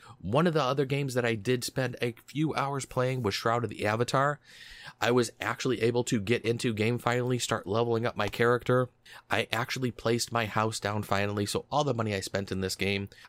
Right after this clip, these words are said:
I'm finally able, I was finally able to get my house down. My buddy Walt changed his island template over to a mountain template, so I am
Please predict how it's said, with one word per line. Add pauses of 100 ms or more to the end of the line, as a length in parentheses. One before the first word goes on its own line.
I'm
finally
able,
I
was
finally
able
to
get
my
house
down. (420)
My
buddy
Walt
changed
his (100)
island
template
over
to
a
mountain
template, (400)
so
I
am